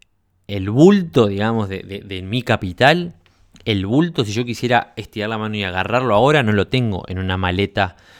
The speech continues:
o, o en un cofre abajo de la cama. Lo tengo prácticamente que el noventa y cinco por ciento está invertido en otras cosas, moviéndose, en movimiento constante. ¿Por qué? Porque yo quiero que siga creciendo.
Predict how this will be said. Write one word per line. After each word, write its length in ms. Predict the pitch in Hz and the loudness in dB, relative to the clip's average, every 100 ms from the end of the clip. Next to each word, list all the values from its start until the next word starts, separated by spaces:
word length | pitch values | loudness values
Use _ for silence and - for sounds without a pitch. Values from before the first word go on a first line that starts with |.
| - _ | -20 _
o, 180 | - 92 | -6 -6
o 260 | 92 98 95 | -4 -4 -2
en 100 | 101 | -2
un 140 | 104 | -4
cofre 600 | 101 120 113 - 110 101 | 2 4 4 2 2 2
abajo 320 | 90 104 - 98 | 4 2 2 0
de 60 | |
la 120 | 90 | 0
cama. 420 | 87 87 85 78 _ _ _ _ _ - | -2 -4 -4 -10 _ _ _ _ _ -16
Lo 100 | 98 | -6
tengo 480 | 143 175 165 - _ | -4 2 2 0 _
prácticamente 560 | - 135 120 101 127 123 | -6 -2 0 0 0 0
que 80 | 98 | -2
el 280 | 90 82 _ _ _ | -6 -10 _ _ _
noventa 440 | 113 101 95 92 87 | -8 -4 -4 -4 -6
y 60 | |
cinco 320 | 110 143 123 | -2 0 0
por 140 | 95 95 | -2 -2
ciento 120 | 143 | -4
está 120 | 127 | -2
invertido 380 | 101 85 80 98 | -4 -4 -4 -4
en 60 | 95 | -4
otras 200 | 87 - | -6 -4
cosas, 460 | 107 90 80 - _ _ - | -4 -4 -8 -12 _ _ -6
moviéndose, 800 | 98 101 110 104 - 110 90 _ | -2 0 0 -2 -2 -4 -6 _
en 100 | 95 | -6
movimiento 340 | 98 104 107 | -4 -4 -4
constante. 480 | 98 90 - 95 90 | -6 -6 -4 -4 -4
¿Por 160 | 87 - | -6 -8
qué? 100 | 139 | -8
Porque 220 | - 107 | -6 -6
yo 140 | 104 | -6
quiero 200 | 92 113 | -6 -6
que 100 | 104 | -6
siga 200 | - 98 | -6 -6
creciendo. 600 | 92 87 - 107 90 80 | -8 -8 -4 -4 -4 -10